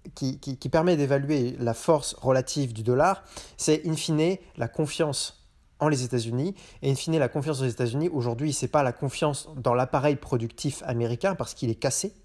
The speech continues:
hein, très ser-, euh, très, très séri-, très sérieusement. Euh, il est, euh, il est vraiment cassé. Quand, quand, quand vous entendez ce chiffre qu'on entend dans le débat, euh, qui est, qui est donné par Peter Schiff, que, euh, comment dire, euh, quatre-vingt-dix pour cent des fruits de mer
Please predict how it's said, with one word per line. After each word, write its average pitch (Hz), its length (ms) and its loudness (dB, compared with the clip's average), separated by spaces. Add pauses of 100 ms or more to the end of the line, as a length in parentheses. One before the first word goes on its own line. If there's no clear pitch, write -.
(220)
hein, 117 80 -8 (260)
très - 140 -4
ser-, 127 240 -2
euh, 113 160 -4
très, 110 280 -4
très - 160 -8
séri-, 117 380 -4
très - 160 -6
sérieusement. 123 500 -2 (480)
Euh, 117 360 4 (720)
il 117 140 -2
est, 135 180 0
euh, 113 160 2
il 120 100 -4
est 120 60 2
vraiment 131 240 0
cassé. 147 340 0
Quand, 151 140 -4
quand, 165 220 -4
quand 147 120 2
vous 135 200 -2
entendez 147 320 2
ce 139 100 -4
chiffre 135 460 -2 (260)
qu'on 127 160 2
entend 135 220 0
dans 123 80 2
le 113 60 -2
débat, 123 420 4
euh, 110 60 -4
qui 113 220 -2
est, 113 100 -2
qui - 100 -4
est 117 40 2
donné 123 200 2
par 110 120 -4
Peter - 220 -4
Schiff, - 320 -2
que, 117 240 0 (480)
euh, 120 160 2
comment 117 300 -2
dire, 123 260 -2
euh, - 380 -6
quatre-vingt-dix 180 540 2
pour 143 220 -4
cent 165 220 2 (400)
des 120 120 2
fruits 156 220 0
de 143 60 0
mer 147 380 0